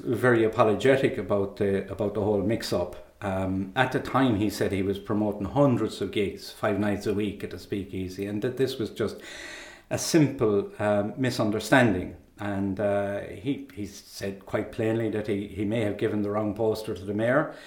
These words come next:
and he apologised for that. And he said he has the poster for the gig that took place in the Speakeasy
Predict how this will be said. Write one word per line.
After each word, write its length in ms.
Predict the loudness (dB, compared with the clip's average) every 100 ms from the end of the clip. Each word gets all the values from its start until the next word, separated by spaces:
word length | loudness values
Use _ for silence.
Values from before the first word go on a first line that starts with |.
| -20 -6
and 120 | 0
he 80 | 0
apologised 640 | 2 2 2 4 4 2 -2
for 140 | -2
that. 360 | -2 -4 -10 -18 -20 -20 -8
And 220 | -2 -2
he 160 | -2 -4
said 380 | -4 -2 -2 -2
he 180 | -6
has 420 | -4 0 2 0 -8
the 120 | -4
poster 420 | -2 -2 -4 -8
for 160 | -6 -4
the 120 | -2
gig 260 | -2 -4
that 160 | -6 -10
took 180 | -12 -4
place 300 | -2 -2 -2
in 100 | -6
the 80 | -6
Speakeasy 880 | -6 -4 -4 -6 -6 -6 -10 -12